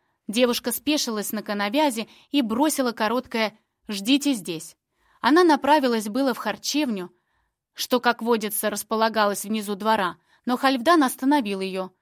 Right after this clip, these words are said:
«Думаешь, я тебя одну пущу? Не ходи со мной, воевода».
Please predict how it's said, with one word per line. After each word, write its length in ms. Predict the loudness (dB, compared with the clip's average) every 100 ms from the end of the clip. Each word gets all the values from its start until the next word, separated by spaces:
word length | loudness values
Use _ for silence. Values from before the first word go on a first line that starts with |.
| _ _ -12
«Думаешь, 440 | -2 0 2 0
я 120 | 0 -2
тебя 320 | -2 2 2
одну 280 | 2 -4 -6
пущу? 560 | -6 -6 -4 -4 -4 _ _ _ _ _
Не 160 | -2 0
ходи 280 | 2 2 2
со 180 | 0 -2
мной, 200 | -4 -4
воевода». 560 | -2 -2 -2 -4 -6